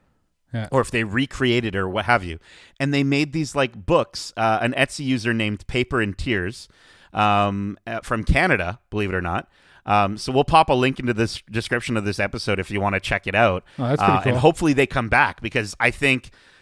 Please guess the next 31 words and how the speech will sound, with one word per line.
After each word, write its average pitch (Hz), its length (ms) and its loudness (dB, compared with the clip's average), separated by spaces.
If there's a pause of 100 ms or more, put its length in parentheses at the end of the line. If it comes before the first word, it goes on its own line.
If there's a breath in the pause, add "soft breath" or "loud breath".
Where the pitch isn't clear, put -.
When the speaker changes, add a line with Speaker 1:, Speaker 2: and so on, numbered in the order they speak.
(240 soft breath)
Speaker 2:
after 143 300 4
this 143 280 0
week's 139 220 -2
episode, 120 540 0
like, 104 200 -2 (600)
what 113 320 2
more 131 320 4
of 131 100 4
a 123 80 2
reason 127 360 0
do 113 100 -4
you 113 120 0
need 123 340 0
to 104 60 -8
start 110 320 -2 (420)
getting 120 220 -2
this 113 140 -4
back 113 240 0
on 107 120 -2
the 98 60 -4
market, 95 420 -4
right? 95 220 -2
I 117 40 0
mean, 110 220 -4 (320 soft breath)
sure, 117 280 -4
she 117 180 -6
might 107 140 0
have 104 140 0
to 104 200 -6
sort 107 220 -4
of, 82 180 -14